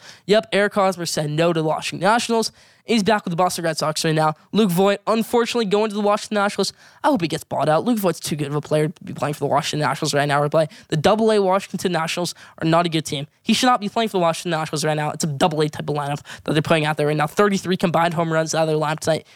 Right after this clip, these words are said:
against Jacob deGrom. Yeah, that's tough stuff right there. So we're gonna have to wait and see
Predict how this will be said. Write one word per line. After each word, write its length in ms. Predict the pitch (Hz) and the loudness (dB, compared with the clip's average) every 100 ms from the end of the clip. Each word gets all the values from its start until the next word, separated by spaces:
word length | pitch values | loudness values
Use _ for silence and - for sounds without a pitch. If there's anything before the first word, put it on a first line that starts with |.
| - | 0
against 220 | 190 160 | 0 2
Jacob 240 | 165 165 156 | 0 -2 -6
deGrom. 300 | - - - _ _ - - | -6 -8 -10 _ _ -4 2
Yeah, 160 | 190 | 4
that's 120 | 185 | 4
tough 160 | - 165 | 0 -2
stuff 240 | - - | -2 -4
right 140 | 156 151 | -2 -2
there. 160 | 151 - - _ | -2 -4 -16 _
So 220 | - 180 | 2 2
we're 400 | 147 - _ - | 2 -4 _ -2
gonna 60 | 185 | 0
have 60 | 180 | 2
to 80 | |
wait 100 | 180 180 | 0 0
and 80 | |
see 240 | 170 202 | 0 0